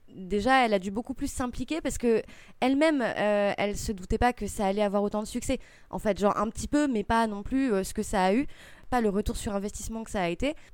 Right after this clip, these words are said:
Et, euh, et du coup, je pense qu'elle s'est beaucoup impliquée, que, euh, effectivement, ben, avec son bagage de ci-, de cinéaste, euh, indépendante,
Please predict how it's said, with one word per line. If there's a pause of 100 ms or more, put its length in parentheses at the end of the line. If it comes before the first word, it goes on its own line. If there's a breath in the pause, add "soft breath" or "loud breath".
(100)
Et,
euh,
et
du
coup,
je
pense
qu'elle
s'est
beaucoup
impliquée,
que,
euh,
effectivement,
ben,
avec
son
bagage
de
ci-,
de
cinéaste,
euh,
indépendante,